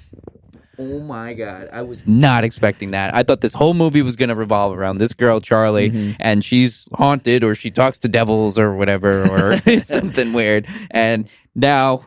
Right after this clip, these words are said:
Speaker 1: <laughs> there's none of that. So I'm like, "Well, there goes, uh, my theory with that." And now let's see
Speaker 2: Everybody
Speaker 1: what
Speaker 2: else's
Speaker 1: happens.
Speaker 2: theories. I mean, if, yeah. So she dies, and Peter just drives home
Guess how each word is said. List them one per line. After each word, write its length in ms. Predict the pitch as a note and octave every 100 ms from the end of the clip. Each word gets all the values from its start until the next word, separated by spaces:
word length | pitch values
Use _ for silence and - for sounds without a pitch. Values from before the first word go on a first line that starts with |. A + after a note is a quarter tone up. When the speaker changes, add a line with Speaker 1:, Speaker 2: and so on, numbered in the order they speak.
| -
Speaker 1:
<laughs> 240 | - F4
there's 300 | D3+ D#3 D#3
none 180 | D#3 C#3+
of 60 |
that. 420 | A#2 A2 G2 E2 -
So 320 | A#2+ G#2 G2+
I'm 160 | G#2+ G#2+
like, 260 | G2+ F#2+ - -
"Well, 240 | C3 D#3+ - _ _ _ _ _ _
there 200 | A2 A2+
goes, 420 | G#2+ G#2+ G#2 F#2+
uh, 400 | G2 F#2+ F#2 F#2
my 360 | F#2+ F#2 F#2 G2 - _ _
theory 300 | G#2 G2 F#2
with 180 | F#2
that." 320 | C3 E3+ F3+ -
And 500 | - A2+ A2+ A2 G#2+ -
now 240 | F2+ A2
let's 180 | A2+ A2+
see 80 | C#3
Speaker 2:
Everybody 40 |
Speaker 1:
what 100 | A#2
Speaker 2:
else's 340 | A2+ G2+ F#2+ G2+
Speaker 1:
happens. 120 | F2 G#3
Speaker 2:
theories. 160 | G#3+
I 60 | A3+
mean, 160 | C#3
if, 200 | B2+ -
yeah. 280 | B2 A#2 F2 -
So 600 | - D#3+ D3 C#3 C3 B2+ - _ _ _ _ - - -
she 240 | - E3+
dies, 600 | D3+ B2+ A#2 A#2 G#2 - _
and 600 | A#2+ A#2+ A2+ A2 G2 F#2+ - _ _ _ -
Peter 220 | C3 D3+
just 180 | C#3 B2
drives 260 | D3+ C3 C3
home 400 | D#3+ D3 D2+